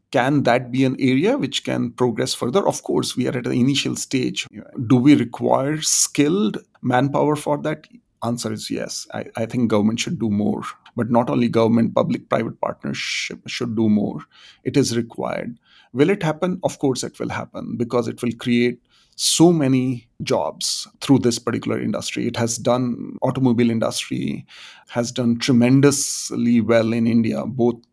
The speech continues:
uh, in terms of creating products, creating innovative products, but also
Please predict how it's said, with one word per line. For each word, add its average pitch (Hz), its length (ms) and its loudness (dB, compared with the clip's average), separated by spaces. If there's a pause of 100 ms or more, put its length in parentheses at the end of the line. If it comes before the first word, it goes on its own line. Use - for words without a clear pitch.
uh, - 120 -2
in 117 260 -4
terms 117 340 -2
of 117 360 -4 (400)
creating 127 500 4
products, - 560 -2
creating 123 600 -2
innovative 120 480 2
products, 113 280 -4
but 123 220 -6
also 120 520 -2